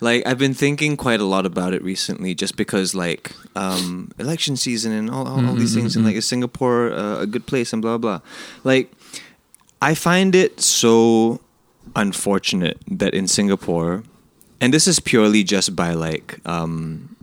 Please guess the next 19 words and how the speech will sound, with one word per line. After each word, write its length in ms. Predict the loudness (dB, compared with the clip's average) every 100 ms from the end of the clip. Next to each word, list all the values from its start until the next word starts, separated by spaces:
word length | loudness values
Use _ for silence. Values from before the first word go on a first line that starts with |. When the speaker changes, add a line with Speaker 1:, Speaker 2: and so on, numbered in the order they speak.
| -6
Speaker 1:
circumstance, 580 | -4 -2 -4 -4 -6 -6
because 400 | -6 -2 -4 -4
it's 200 | -6 -2
a 20 |
small 340 | -4 -2 -4
country, 540 | -4 -4 -4 -2 -2 -2
there's 180 | -4 -4
only 240 | -4 -4
limited 420 | -2 -4 -2 -4
land, 420 | -4 -4 -4 -8 -4
Speaker 2:
Yeah. 160 | -2 -2 -2
Speaker 1:
property's 420 | -4 -4 -4 -4
expensive. 540 | -6 -6 -6 -4 -4 -4
Speaker 2:
Totally. 340 | -2 0 -2 -2
Speaker 1:
But 180 | 0 2
a 60 |
lot 260 | 2 4 4
of 160 | 2 0
people 600 | -2 0 0 0 -2